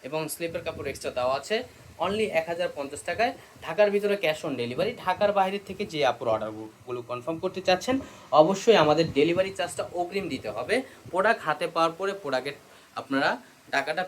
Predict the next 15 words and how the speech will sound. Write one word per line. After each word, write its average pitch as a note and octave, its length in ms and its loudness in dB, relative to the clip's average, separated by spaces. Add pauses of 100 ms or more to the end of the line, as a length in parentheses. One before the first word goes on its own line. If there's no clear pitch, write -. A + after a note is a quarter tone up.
পে A#2 80 -4 (120)
করবেন। G2+ 240 -6 (480)
দেখেন A2+ 220 -4 (120)
মাশাআল্লাহ, B2+ 440 -4 (100)
এটা - 140 -4
হচ্ছে B2+ 220 -6
আপনার F3+ 200 -2 (560)
দোপাট্টাটা, A2 480 4 (160)
দোপাট্টাটা D#3+ 380 -4 (220)
অনেক D#3+ 160 0 (100)
সুন্দর D#3 300 -2
এবং C3 120 -2 (140)
অনেক B2 140 -4 (140)
বড় B2 220 2
হবে, E3+ 140 0